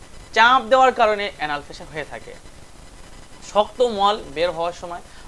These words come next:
মলদ্বার ফেটে যায় বলে মনে করা হয়। যারা আঁশযুক্ত খাবার খান ও তাদের এই সমস্যাটি কম হয় বলে মনে করা হয়। আঁশযুক্ত খাবারের মধ্যে রয়েছে শাকসবজি, কাঁচা ফলমূল, আলু, ছোলা, ইসবগুল, ভুসি ইত্যাদি। ঘন ঘন মলত্যাগ বা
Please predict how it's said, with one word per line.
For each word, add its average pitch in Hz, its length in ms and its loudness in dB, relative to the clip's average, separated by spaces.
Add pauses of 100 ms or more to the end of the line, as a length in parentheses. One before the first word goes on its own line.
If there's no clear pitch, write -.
মলদ্বার 214 360 0
ফেটে 190 280 -2
যায় 233 280 4
বলে 165 180 -4
মনে 151 240 -10 (160)
করা 127 180 -6
হয়। 110 180 -12 (420)
যারা 185 200 8
আঁশযুক্ত 233 560 0
খাবার 190 240 2
খান 147 260 -6 (140)
ও 139 80 -8
তাদের 160 320 -2
এই 170 100 -4
সমস্যাটি 185 440 -8 (160)
কম 254 240 6
হয় 226 200 -2
বলে 202 300 -2 (320)
মনে 220 200 -4
করা 147 220 -2
হয়। 117 200 -10
আঁশযুক্ত 214 600 -4
খাবারের 185 360 0
মধ্যে 175 320 -6
রয়েছে 156 380 -6
শাকসবজি, 214 720 -4 (340)
কাঁচা 196 260 2
ফলমূল, 202 420 -2 (140)
আলু, 202 380 2 (120)
ছোলা, 185 360 0 (100)
ইসবগুল, 180 500 -10 (100)
ভুসি 165 320 -12
ইত্যাদি। 139 360 -6 (640)
ঘন 220 240 4
ঘন 262 240 2 (120)
মলত্যাগ 202 500 0
বা 160 260 2